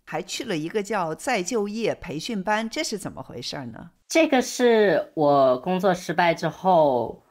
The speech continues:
Speaker 2: 我的父亲怕我在家里待着什么都不学，
Speaker 1: 呃，<laughs> 游手好闲。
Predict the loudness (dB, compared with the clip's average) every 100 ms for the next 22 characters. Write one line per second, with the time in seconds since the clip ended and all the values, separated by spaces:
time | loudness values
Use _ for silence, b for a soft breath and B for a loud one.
0 | b -2 0 0 -2 -4 -4 -2 0 0
1 | 0 0 0 -4 -4 0 2 2 2 0
2 | 2 2 2 0 0 -4 -4 -4 -6 -6
3 | -6 -4 -4 -8 b b -2 -2 -2 -2
4 | 0 2 4 4 4 2 2 0 2 0